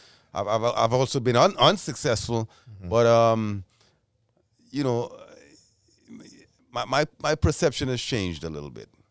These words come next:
Speaker 2: So,
Speaker 1: Success.
Speaker 2: so, so
Speaker 1: As I
Speaker 2: it,
Speaker 1: grew older.
Speaker 2: so in, in a nutshell or in, in a picture painted,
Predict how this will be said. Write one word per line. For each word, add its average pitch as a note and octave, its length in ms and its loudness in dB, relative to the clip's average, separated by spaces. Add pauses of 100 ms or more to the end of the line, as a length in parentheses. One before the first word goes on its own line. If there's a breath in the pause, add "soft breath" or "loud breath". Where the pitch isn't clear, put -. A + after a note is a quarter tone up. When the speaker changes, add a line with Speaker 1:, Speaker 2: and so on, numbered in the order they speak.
(760 loud breath)
Speaker 2:
So, G#2+ 400 -4
Speaker 1:
Success. - 200 -8
Speaker 2:
so, B2 400 -4
so A#2+ 340 4
Speaker 1:
As B2 120 2
I A#2 100 8
Speaker 2:
it, A#2+ 60 4
Speaker 1:
grew G#2+ 140 0
older. E2+ 260 -4
Speaker 2:
so A#2+ 320 4 (100)
in, A2 480 -2 (280)
in A2 480 -6
a G#2+ 200 0
nutshell F#2 560 -2
or F2+ 380 0 (100)
in, F#2+ 400 -4
in F#2 120 -6
a E2 100 -6
picture A2+ 380 -4
painted, G2 580 -4